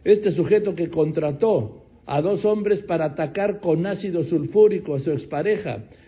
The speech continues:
la saxofonista María Elena Ríos, aquel lejano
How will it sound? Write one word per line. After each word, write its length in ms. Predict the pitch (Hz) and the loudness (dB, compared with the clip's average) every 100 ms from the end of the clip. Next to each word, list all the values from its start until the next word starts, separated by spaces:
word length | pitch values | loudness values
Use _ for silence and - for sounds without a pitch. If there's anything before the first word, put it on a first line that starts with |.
| - | -6
la 160 | 151 139 | -2 -2
saxofonista 760 | 143 151 135 147 160 190 185 | -2 -2 -2 -2 -2 -2 -4
María 440 | 156 143 147 147 | -2 -2 -2 -2
Elena 340 | 143 180 175 165 | 0 0 0 0
Ríos, 340 | 185 196 170 | 0 0 0
aquel 520 | 156 143 190 202 196 - | -2 0 0 0 -8 -4
lejano 720 | 120 120 156 170 185 233 | -4 -2 -2 -2 -4 -6